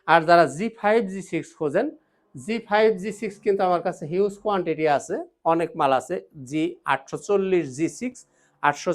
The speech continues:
চল্লিশ, জি ফাইভ। ওগুলো নিয়ে আমি কখনোই ভিডিওতে বিস্তারিত দাম দুম বলি না, ওগুলো আসবেন, দেখবেন, পছন্দ করবেন, শুধু নিয়ে যাবেন। ওগুলোর মধ্যে দামাদামি করার কিছুই নেই, ওগুলো ফিক্সড প্রাইস সবই।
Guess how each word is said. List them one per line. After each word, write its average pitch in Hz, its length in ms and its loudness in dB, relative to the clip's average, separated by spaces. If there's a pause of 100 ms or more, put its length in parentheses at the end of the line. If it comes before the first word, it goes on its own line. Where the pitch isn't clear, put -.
চল্লিশ, 190 340 0 (240)
জি 170 120 -2 (220)
ফাইভ। 220 240 4 (460)
ওগুলো 190 300 4
নিয়ে 196 140 2
আমি 180 80 -2 (100)
কখনোই 185 400 -2
ভিডিওতে 175 380 -2
বিস্তারিত 160 380 -2 (240)
দাম 147 120 2 (100)
দুম 143 100 -2 (120)
বলি 139 200 0
না, 226 120 0
ওগুলো 151 160 0 (120)
আসবেন, 147 280 -4 (140)
দেখবেন, 147 260 -4 (100)
পছন্দ 156 260 -6 (100)
করবেন, 185 280 -4
শুধু 165 160 -8 (100)
নিয়ে 156 200 2
যাবেন। 101 220 -4 (680)
ওগুলোর 175 400 0
মধ্যে 175 180 -6 (100)
দামাদামি 175 460 0
করার 147 260 4
কিছুই 185 360 -4
নেই, 262 100 2 (120)
ওগুলো 147 260 -2 (200)
ফিক্সড 156 280 -10
প্রাইস 170 300 2
সবই। 208 220 -2